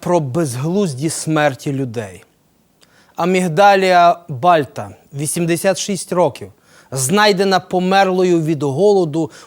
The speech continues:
у своєму будинку на грецькому острові Евія. Найдивовижнішим є те, що в банку у неї залишилося триста п'ятдесят тисяч англійських фунтів стерлінгів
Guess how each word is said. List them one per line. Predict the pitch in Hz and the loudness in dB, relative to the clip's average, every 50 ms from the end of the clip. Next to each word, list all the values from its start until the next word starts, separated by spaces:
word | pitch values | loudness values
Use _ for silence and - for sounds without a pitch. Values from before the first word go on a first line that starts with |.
| - | -6
у | - 208 | -4 -4
своєму | 151 - - 185 196 196 202 196 185 175 | -2 -2 0 0 2 2 4 2 2 0
будинку | 156 156 170 151 165 202 196 185 - - 175 | 0 -2 -2 2 2 2 2 2 -2 -2 -2
на | 165 160 156 143 | -2 -2 -2 -2
грецькому | 139 151 160 160 151 - - - 156 151 156 151 147 131 - - _ _ _ | -2 -2 -2 -2 -2 -4 -8 -10 -8 -6 -6 -4 -6 -8 -10 -14 _ _ _
острові | - 151 147 139 - - 143 135 135 127 131 127 123 - _ _ _ _ - | -6 -6 -6 -6 -8 -10 -8 -8 -6 -6 -6 -8 -8 -12 _ _ _ _ -6
Евія. | 160 156 143 117 117 104 90 85 - - _ _ _ _ _ _ _ _ _ _ _ _ _ - | -4 -4 -4 -4 -6 -8 -10 -14 -18 -20 _ _ _ _ _ _ _ _ _ _ _ _ _ -6
Найдивовижнішим | - 170 196 202 180 160 208 202 202 196 196 233 233 190 220 214 185 - 214 202 190 | -2 0 0 2 2 2 2 2 4 4 4 4 4 4 0 -2 -2 0 -2 0 0
є | 175 196 | 0 -2
те, | 190 - - 233 233 233 208 - - - | -2 -2 -2 0 2 0 0 -2 -8 -14
що | - - - - - 214 | -8 -8 -4 0 2 2
в | 190 175 160 | 2 2 0
банку | 139 135 220 233 247 262 254 - - 214 208 - | 0 2 2 2 2 2 -2 -2 -2 -4 -2 -2
у | 214 | 0
неї | 185 185 196 220 220 196 180 165 156 - - - - | 0 2 2 2 2 2 2 0 -2 -4 -10 -12 -8
залишилося | 131 123 120 208 202 202 208 247 262 233 - - 208 202 196 180 - 196 180 | -6 -2 2 4 4 6 6 4 4 2 0 0 0 0 0 -2 -2 -4 -6
триста | - - - 208 214 254 247 - - - - 226 | -6 -4 -4 0 0 0 0 -2 -6 -4 -4 -4
п'ятдесят | 208 - - 208 202 170 196 202 - - 226 214 208 214 - - | -4 0 0 0 0 0 0 -4 -2 0 0 0 0 -2 -6 -4
тисяч | 226 233 220 - - 135 110 - - - _ _ _ - | -4 -4 -4 -4 -6 -10 -10 -12 -16 -20 _ _ _ -8
англійських | - 170 170 156 160 175 202 202 180 - - 190 180 - | -6 -4 -2 -2 0 0 0 -2 -2 -4 -6 -8 -8 -6
фунтів | - 190 190 185 175 - 185 165 | -4 -4 -4 -4 -2 -4 -6 -8
стерлінгів | - - - 208 208 196 170 135 113 104 95 95 92 92 | -6 -4 -2 0 0 0 -2 -6 -10 -12 -14 -18 -20 -20